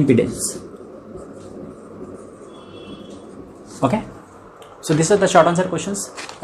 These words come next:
Long answer questions already ఇచ్చిన, మీరు బాగా చదవండి, ఓకేనా? So these are the important questions, okay? So in this one, uh, నేను ఇట్లా ఇది చేస్తున్నా, because unit name ఉంటుంది.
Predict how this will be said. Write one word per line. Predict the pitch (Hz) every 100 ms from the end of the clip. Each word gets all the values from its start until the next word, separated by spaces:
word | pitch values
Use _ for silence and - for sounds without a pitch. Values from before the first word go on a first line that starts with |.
| 143
Long | 147
answer | 165 180 170
questions | 170 165 135
already | 147 151
ఇచ్చిన, | - 151 233 - - -
మీరు | 143 123
బాగా | 139 180
చదవండి, | 143 147 170 - 120
ఓకేనా? | 135 175 - - - - - - -
So | 160 143 - 139
these | 139
are | 160
the | 151
important | 143 151 156
questions, | 135 180 180 - - -
okay? | 123 190 - - - - - - - - - - - - - - - - - - - - - - - - - - - - - - - - - -
So | 160
in | 160 208
this | 202 196
one, | 226 240 - - 135
uh, | 127 127 123
నేను | 143 143 135
ఇట్లా | 139 131 - -
ఇది | 131
చేస్తున్నా, | 131 127 131 120 - - - - - -
because | 147 202 175 - - - 147 151
unit | 202 202 135
name | 135 127
ఉంటుంది. | 107 104 95